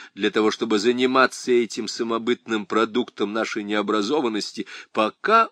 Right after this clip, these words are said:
он не превратился в какую-то священную хоругвь для всех проповедников общественного развращения, старающихся сознательно и бессознательно извратить и подорвать духовные силы России.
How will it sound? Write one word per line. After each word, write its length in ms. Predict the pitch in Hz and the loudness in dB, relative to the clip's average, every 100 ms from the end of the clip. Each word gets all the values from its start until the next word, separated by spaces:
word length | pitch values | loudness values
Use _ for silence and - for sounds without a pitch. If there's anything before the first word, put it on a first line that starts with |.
| - | -2
он 340 | 139 107 127 | 0 0 0
не 160 | 123 202 | 0 0
превратился 840 | - 196 190 196 - 247 220 - | 0 -4 0 0 0 -12 -10 -6
в 60 | 190 | -6
какую-то 420 | 190 202 208 202 | -6 -8 -6 -4
священную 880 | 190 - 202 - - 196 185 185 175 | -4 -8 -10 -8 -6 -6 -2 -2 -2
хоругвь 760 | - 165 170 165 127 87 80 _ _ _ _ _ | -2 -2 0 0 0 -4 -16 _ _ _ _ _
для 160 | 110 139 | 4 4
всех 440 | - - 131 - | 2 0 0 0
проповедников 840 | - 113 113 135 214 110 104 101 - | -2 0 0 0 -2 -4 -6 -4 -4
общественного 880 | 107 - - 120 - - 104 98 | -6 -6 -2 -2 -2 -10 -4 -2
развращения, 840 | 98 85 87 87 - - 240 262 208 - - - | 0 0 -2 -4 -6 -8 -8 -4 -4 -4 -16 -16
старающихся 760 | - - - 98 95 101 - 110 | -6 0 4 2 0 -6 -4 -2
сознательно 1040 | - 101 95 110 165 190 - 190 196 202 | 2 0 4 6 6 6 2 2 2 0
и 20 | |
бессознательно 1040 | 196 156 185 - 165 160 156 156 - 147 143 - - | 2 2 2 0 -4 -4 -2 -4 -4 -8 -8 -12 -2
извратить 800 | 139 131 117 131 - 143 127 - | 2 2 6 6 4 -2 -4 -6
и 100 | - | -8
подорвать 600 | 113 120 101 101 107 85 | -6 -4 -4 -2 -4 -6
духовные 600 | 87 101 - 98 92 95 | -10 -10 -6 -6 -6 -10
силы 340 | 85 - 110 90 | -10 -12 -12 -12
России. 440 | 90 - 76 - | -14 -16 -18 -20